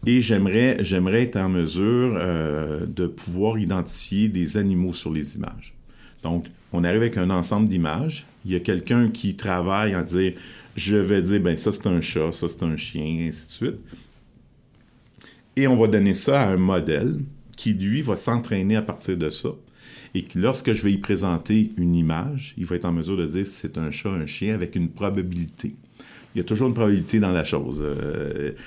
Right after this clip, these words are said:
on n'est jamais sûr à cent pour cent que c'est un chat ou un chien. Non, il va dire, il va dire, « Je, je pense que c'est un chat » à quatre-vingt-dix-huit pour cent ou à quatre-vingt-quinze. Et c'est, et c'est là qu'on décide, les, les systèmes vont décider de dire, « Je le présente » ou « Je le présente pas »,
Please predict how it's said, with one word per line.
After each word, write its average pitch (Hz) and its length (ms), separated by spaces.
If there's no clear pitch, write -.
on 87 140
n'est 90 100
jamais 98 320
sûr 117 320
à 90 80
cent 98 200
pour - 220
cent 101 340
que 90 200
c'est 87 360
un 80 140
chat 92 180
ou 87 120
un 76 120
chien. - 260
Non, 82 160
il 85 140
va 85 120
dire, 87 220
il 85 140
va 78 140
dire, « 80 160
Je, - 160
je - 160
pense 95 400
que 101 120
c'est 87 260
un 80 120
chat » 98 380
à 80 160
quatre-vingt-dix-huit 85 680
pour 71 120
cent 71 200
ou - 60
à 76 60
quatre-vingt-quinze. 82 540
Et 80 60
c'est, - 280
et - 80
c'est - 180
là 92 160
qu'on 82 260
décide, 80 380
les, 82 160
les 76 160
systèmes 92 380
vont 85 100
décider 73 320
de 76 60
dire, « 82 160
Je 95 100
le 85 100
présente » 85 480
ou « 82 40
Je 78 100
le 71 80
présente 73 460
pas », - 180